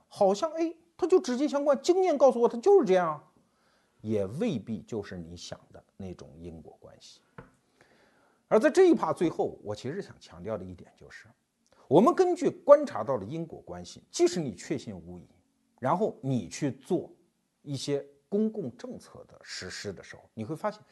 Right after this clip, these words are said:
你也会陷入一个失控的陷阱啊。举两个小例子，原来法国的殖民政府在越南统治的时候啊，他们发现鼠害成灾，那怎么办呢？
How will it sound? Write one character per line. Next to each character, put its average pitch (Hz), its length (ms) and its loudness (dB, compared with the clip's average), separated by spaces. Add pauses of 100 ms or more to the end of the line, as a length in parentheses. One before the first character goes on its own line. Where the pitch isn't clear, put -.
(140)
你 233 280 2
也 107 100 -10
会 - 220 0
陷 156 280 -2
入 95 180 -10
一 87 100 -14
个 90 100 -14
失 - 260 -10
控 101 200 -12
的 80 60 -16
陷 80 240 -18
阱 - 100 -20 (380)
啊。 - 180 -10
举 143 140 -2
两 151 160 0
个 170 60 -8
小 - 160 -10
例 95 160 -14
子， - 80 -20 (540)
原 139 160 0
来 214 120 4
法 - 240 -4
国 104 160 -8
的 143 100 -6
殖 117 160 -10
民 151 200 -6
政 127 120 -6
府 - 220 -20 (140)
在 110 120 -6
越 160 180 -2
南 85 280 -12
统 - 200 -20
治 87 140 -16
的 - 100 -16
时 - 120 -20
候 - 80 -20 (120)
啊， 85 180 -14
他 151 80 -14
们 180 100 -10
发 196 180 -12
现 196 140 -8
鼠 - 300 -14
害 143 260 -10 (160)
成 - 180 -20
灾， 92 160 -18 (140)
那 214 120 -6
怎 247 100 0
么 247 60 0
办 285 160 2
呢？ 262 140 -10